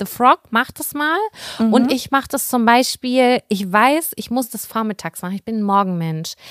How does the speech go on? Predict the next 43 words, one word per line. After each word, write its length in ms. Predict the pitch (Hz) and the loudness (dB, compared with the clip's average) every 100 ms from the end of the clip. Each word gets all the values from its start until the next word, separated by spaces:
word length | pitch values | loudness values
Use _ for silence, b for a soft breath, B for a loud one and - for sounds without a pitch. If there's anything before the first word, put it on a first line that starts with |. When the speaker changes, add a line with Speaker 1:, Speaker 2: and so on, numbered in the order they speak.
| B - | B -10
Speaker 1:
Ich 140 | - | -2
bin 100 | 254 | -2
effizient 680 | 208 - 208 - 262 294 302 - | 0 -4 -4 -4 0 0 0 -2
aktiv 580 | 214 - - 247 208 - | -4 -4 -4 0 0 0
morgens. 680 | 214 247 302 339 403 - - | 2 4 2 0 -6 -6 -8
Zwischen 400 | 240 214 226 220 | -8 -6 -4 0
neun 280 | 233 247 | 2 0
und 120 | 214 202 | 0 2
elf 280 | 233 262 | 2 2
Uhr 120 | - 226 | 0 -2
schaffe 280 | 226 - | 0 0
ich 140 | 214 202 | -4 -2
mehr 280 | 226 269 - | 2 2 2
als 320 | 226 233 - | 0 -2 -6
zwischen 460 | - 226 - 220 220 b b b | -6 -4 -4 -4 -6 b b b
vierzehn 640 | - - 330 - 311 269 | -2 4 4 4 0 2
Uhr 120 | 247 | 2
und 160 | 233 - | 0 0
zwanzig 540 | 196 185 - 175 - | 2 2 0 -8 -8
Uhr. 260 | 151 151 156 B B | -6 -6 -8 B B
Da 100 | 233 | -2
schaffe 240 | 254 240 | 0 0
ich 140 | 240 - | -2 -2
weniger, 440 | 220 202 170 160 | 0 0 0 0
einfach 260 | - 214 220 | 0 -2 -4
von 200 | - 208 | -2 -2
meiner 260 | 202 196 | 0 0
Leistungskapazität 1120 | 196 202 - 202 - 202 - 185 - - 202 185 | 2 0 -2 -6 -6 -6 -4 -6 -8 -8 -6 -4
in 80 | |
meinem 220 | 190 180 180 | -2 0 -2
Gehirn. 400 | 170 202 175 170 B B - | -2 0 0 -2 B B 2
Da 200 | 208 196 | 4 4
kriege 340 | - - 190 | 0 -6 -4
ich 100 | 185 | 0
nicht 180 | 190 - | 0 -2
so 80 | 170 | -6
viel 280 | - 202 170 | -4 -4 -4
Gutes 300 | 180 180 - | -6 -4 -4
auf 180 | 170 | -4
die 120 | - 185 | -4 0
Reihe 380 | 180 185 170 | 2 2 0
wie 100 | 180 | -2
vormittags 720 | - 185 180 165 170 190 208 | -4 -2 -2 -2 -2 -4 -4